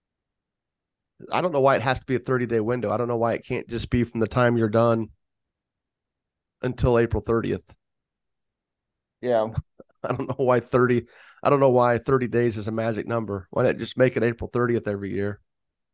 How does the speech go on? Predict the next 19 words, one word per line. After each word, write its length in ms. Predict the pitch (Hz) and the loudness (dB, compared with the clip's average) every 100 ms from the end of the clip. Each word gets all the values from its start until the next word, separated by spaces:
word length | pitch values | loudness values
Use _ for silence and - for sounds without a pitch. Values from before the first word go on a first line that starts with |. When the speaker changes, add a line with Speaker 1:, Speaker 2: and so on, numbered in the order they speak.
| _ _ - | _ _ 0
Speaker 2:
I 80 | 127 | 2
don't 100 | 127 | 6
know 120 | 131 | 6
about, 320 | 120 110 - - | 6 4 2 0
I, 240 | 117 120 | 2 4
I 40 | 123 | 2
think 160 | 131 120 | 2 0
on 140 | 113 | 2
day 140 | 117 113 | 4 4
one, 300 | 120 123 113 | 4 2 0
I'm 80 | 117 | -2
gonna 100 | 113 | -6
have 80 | |
to 60 | 98 | -8
be 140 | 104 101 | -12 -8
glued 420 | 110 113 117 110 | -4 2 2 2
to 60 | |
my 120 | 107 98 | -2 -2
computer. 560 | 101 104 110 98 - | -4 -4 -4 -4 -6